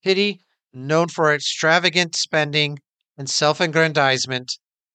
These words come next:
built a grand palace on the south bank of the Arno, asserting his influence and visibility in the city. Florence became divided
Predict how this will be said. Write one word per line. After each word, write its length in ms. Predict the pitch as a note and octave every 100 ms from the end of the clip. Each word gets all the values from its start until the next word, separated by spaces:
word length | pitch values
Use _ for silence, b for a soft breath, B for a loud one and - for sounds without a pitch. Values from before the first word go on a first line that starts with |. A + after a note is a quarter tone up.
| _ -
built 220 | D#3 D3+
a 80 | C3+
grand 600 | C#3 D3+ F#3+ G3+ G3 F#3+
palace 580 | - F3 D3+ A#2+ G#2+ - -
on 120 | B2
the 80 | A#2
south 400 | - C#3 C#3 -
bank 260 | C3 C3 C#3
of 100 | C3
the 120 | C#3
Arno, 460 | C#3 C#3 A#2 G#2 _ _ _ _ _ _ _ -
asserting 520 | C#3 - F#3+ F#3+ G#3
his 260 | G3 G3 -
influence 720 | D3 C#3 D3 C#3+ C#3 - - _ _
and 160 | D#3 E3+
visibility 800 | D3+ C3+ C#3+ C3+ B2 B2 A#2+ A#2 _ _ -
in 140 | B2+
the 80 | A#2+
city. 520 | - D3 B2 G2+ _ _ _ _ _ _ _ _ _ _ _ _ _ _ _ _ _
Florence 420 | F3 G3+ A3 -
became 340 | - - G3+
divided 520 | F#3+ F3 F3+ E3+ A#2